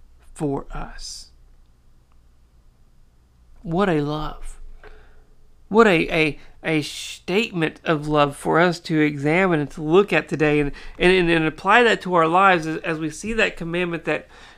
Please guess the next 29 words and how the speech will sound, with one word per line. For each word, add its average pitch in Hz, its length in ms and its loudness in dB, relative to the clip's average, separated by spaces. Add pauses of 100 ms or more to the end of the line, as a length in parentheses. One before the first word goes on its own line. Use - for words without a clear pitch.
(200)
God 175 380 8
has 160 260 0
given, 165 360 2
or 151 80 4
Christ 180 360 2
has 151 120 -6
given 165 180 0
us, 147 100 -4
to - 140 -8
love 175 540 0 (400)
one 170 220 2
another 165 280 2
as 139 200 -2
he 202 240 0
has 160 240 -2
loved 156 260 0
us. - 540 -10 (800)
What 160 240 -2
love 175 180 2
did 170 120 0
he 160 120 0
show 160 320 -6
us? - 320 -14 (640)
He 160 200 -2
went 143 240 0
to - 80 -12
that - 240 -12
cross. - 560 -20 (280)
He 175 460 -2